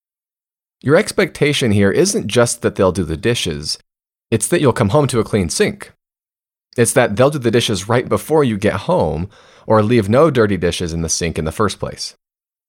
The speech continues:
So the next question is,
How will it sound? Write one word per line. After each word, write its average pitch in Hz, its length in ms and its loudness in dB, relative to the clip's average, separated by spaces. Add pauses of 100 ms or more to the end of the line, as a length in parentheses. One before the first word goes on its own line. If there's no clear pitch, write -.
(880)
So 123 380 2
the 110 100 2
next 196 200 0
question 85 460 -2
is, 78 440 -6